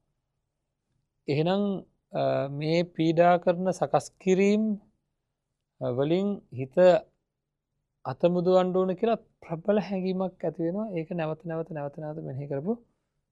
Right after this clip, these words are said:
කෙනෙකුට. නැවත නැවත මෙනෙහි කරපු කෙනෙකුට ප්‍රබල හැඟීමක් ඇති වෙනවා. මේකෙන්, මේකෙන් හිත අත මුදවන්න ඕන. මේකෙන් හිත මේ පංචකාම සම්පත්තියෙන් අයින් වෙන්න ඕන. පංචකාම වස්තුන්ගෙන් හිත ගලවා ගන්න ඕන කියලා. එයාට එහෙම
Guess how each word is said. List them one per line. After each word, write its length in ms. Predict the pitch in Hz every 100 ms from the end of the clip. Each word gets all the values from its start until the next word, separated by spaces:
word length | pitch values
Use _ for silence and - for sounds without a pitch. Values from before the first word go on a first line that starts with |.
| _ -
කෙනෙකුට. 300 | 117 113 107
නැවත 280 | 139 123 120
නැවත 220 | 139 131
මෙනෙහි 260 | 135 120 131
කරපු 180 | 131 127
කෙනෙකුට 280 | 143 175 -
ප්‍රබල 360 | 127 165 190
හැඟීමක් 360 | 185 160 170 165
ඇති 160 | 156 156
වෙනවා. 200 | 160 143
මේකෙන්, 240 | 139 143 139
මේකෙන් 360 | 131 131 135
හිත 140 | 123 127
අත 120 | 131
මුදවන්න 360 | 135 135 135 131
ඕන. 120 | 135
මේකෙන් 280 | 127 127 135
හිත 160 | 131 202 - _ _ _ _ _ _ -
මේ 80 | 147
පංචකාම 480 | 139 135 139 143 143
සම්පත්තියෙන් 640 | - 135 143 135 - 240 - _ _ _ _ _ _ _ _ -
අයින් 180 | 156 160
වෙන්න 200 | 139 127
ඕන. 120 | 120
පංචකාම 580 | 127 131 131 127 139 139
වස්තුන්ගෙන් 640 | 131 117 - 139 139 143
හිත 160 | 139 135 247 - _ _ _ _ _ 170 143
ගලවා 420 | 120 165 180 170
ගන්න 260 | 147 131 120
ඕන 140 | 120
කියලා. 280 | 117 - - _ _ _ _ _ _ _ _
එයාට 380 | 139 139 147 156
එහෙම 300 | 190 147 170